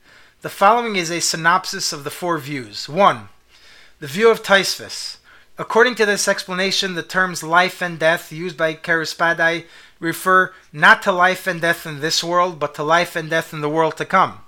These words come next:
based on whether a person's merits or sins are in the majority.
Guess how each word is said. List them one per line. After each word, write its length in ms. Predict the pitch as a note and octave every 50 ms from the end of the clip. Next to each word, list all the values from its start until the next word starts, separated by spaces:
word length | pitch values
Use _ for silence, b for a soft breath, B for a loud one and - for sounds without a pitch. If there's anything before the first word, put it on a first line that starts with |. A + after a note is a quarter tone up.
| - B B B B B B B B B
based 460 | C3+ B2 E3 E3+ F3 G3 - - - G3+
on 160 | F3 E3 D#3
whether 260 | D#3+ E3+ F3+ F#3+ F3+
a 80 | F3 E3
person's 480 | E3+ - F#3 F3+ - F#3 F3+ D#3+ C3+
merits 560 | D3+ D3+ D3+ D3+ D#3 D#3+ E3+ F3 - - -
or 160 | - F3 G3 G#3
sins 440 | - - - D#3 D3 D3+ D#3+ D3+
are 180 | - D3+ D3+ D3+
in 80 | D#3 D#3+
the 60 | D#3
majority. 580 | D3+ D3+ C3+ D3+ F#3 G3 F#3 D#3 A#2+ G#2 G2+